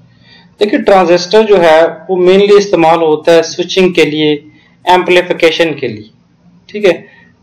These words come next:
आप देखें transistor का सबसे बड़ा फायदा ये होता है कि इसकी per unit cost कम होती है। शुरू में जो transistor थे वो काफी बड़े-बड़े थे इस तरह से, अब modern transistor बहुत छोटे-छोटे आ गए हैं, आईसी की form में आ गए। ठीक है, ट्रांजिस्टर जो होता है normally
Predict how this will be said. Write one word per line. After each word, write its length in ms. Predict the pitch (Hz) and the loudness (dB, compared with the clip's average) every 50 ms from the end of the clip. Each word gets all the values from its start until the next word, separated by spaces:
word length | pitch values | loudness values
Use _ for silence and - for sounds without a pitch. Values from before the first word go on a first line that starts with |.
| _ _ _ _ _ _ _ - | _ _ _ _ _ _ _ 0
आप 180 | 156 165 165 - | 0 0 0 0
देखें 300 | 190 190 185 202 202 196 | -2 -4 -2 -2 -2 -2
transistor 560 | - 180 175 165 160 160 156 - - 190 190 | 0 0 0 0 0 -2 -4 -6 -4 -6 -4
का 120 | 185 190 175 | -2 -2 -2
सबसे 300 | 170 - 175 - - 190 | -2 -4 -6 -6 -4 -2
बड़ा 200 | 196 175 170 175 | 2 2 2 2
फायदा 320 | 175 - 160 147 143 175 | 2 0 0 2 2 2
ये 100 | 170 170 | 2 2
होता 220 | 165 160 160 160 165 | 2 2 2 0 0
है 60 | 165 | 0
कि 100 | 170 170 | -2 -4
इसकी 200 | 170 - - 170 | -8 -8 -10 -6
per 200 | 175 - 196 180 | -2 0 0 0
unit 360 | 175 156 151 156 165 170 160 | 0 -4 -4 -2 -2 -2 -2
cost 360 | - 147 - 143 143 147 143 - - - | -4 -4 -2 0 0 0 0 -4 -8 -8
कम 120 | 139 135 | -6 -6
होती 320 | 127 120 117 117 - - | -6 -6 -10 -12 -16 -20
है। 220 | 95 - _ _ _ _ _ _ _ _ _ _ _ _ _ _ _ _ _ _ | -20 -20 _ _ _ _ _ _ _ _ _ _ _ _ _ _ _ _ _ _
शुरू 240 | - - 226 226 262 | -10 -4 0 2 2
में 120 | 254 254 254 | 2 2 2
जो 100 | 247 226 | 2 0
transistor 580 | - 214 202 196 185 185 185 - 208 208 202 | 0 2 0 2 0 -2 -4 -2 0 0 2
थे 120 | 202 208 202 | 2 2 2
वो 120 | 202 196 | 2 2
काफी 280 | 190 185 185 185 202 196 | 2 0 0 0 0 0
बड़े-बड़े 440 | 151 165 165 185 180 180 175 175 | 0 2 2 2 2 2 2 2
थे 520 | 170 175 165 165 160 156 156 156 - - 165 | 2 0 0 0 0 0 0 -4 -10 -8 -8
इस 120 | 160 - - | -6 -2 0
तरह 140 | 165 151 | 0 0
से, 280 | 147 - - 151 147 - _ _ _ _ _ _ _ _ - | 0 -2 -4 -8 -8 -8 _ _ _ _ _ _ _ _ -4
अब 60 | 185 | 0
modern 440 | 175 175 180 175 175 202 214 208 196 | 2 2 2 2 2 0 0 0 0
transistor 500 | 190 196 185 185 175 170 175 190 190 180 | 0 0 2 2 0 -2 -2 -2 -2 0
बहुत 240 | 180 196 190 190 - | 2 2 0 0 0
छोटे-छोटे 560 | 185 180 180 - 185 185 180 180 180 170 170 | -2 -2 0 0 -2 0 0 0 2 2 2
आ 120 | 151 147 | 2 2
गए 120 | 143 151 156 | 0 0 -2
हैं, 140 | 160 160 | -2 0
आईसी 340 | - 175 185 185 185 202 190 | 0 0 0 0 -2 -6 -8
की 140 | 190 190 185 | -8 -6 -6
form 280 | 185 - 160 147 147 143 | -4 0 0 0 0 0
में 100 | 139 131 | 0 0
आ 140 | 113 107 | 0 -2
गए। 160 | 104 107 113 110 | -2 -4 -10 -16
ठीक 1160 | 113 _ _ _ _ _ _ _ _ _ _ _ _ _ _ _ _ _ _ _ _ - 180 | -16 _ _ _ _ _ _ _ _ _ _ _ _ _ _ _ _ _ _ _ _ -12 -10
है, 60 | 175 | -10
ट्रांजिस्टर 640 | - - 190 185 180 165 170 175 - - 208 214 | -4 0 2 2 2 2 2 0 0 0 0 0
जो 140 | 214 226 208 | 2 4 2
होता 180 | 185 190 - 196 | 2 2 2 2
है 80 | 196 | 2
normally 460 | 185 170 160 156 156 165 170 175 180 | 2 2 2 0 2 2 2 0 0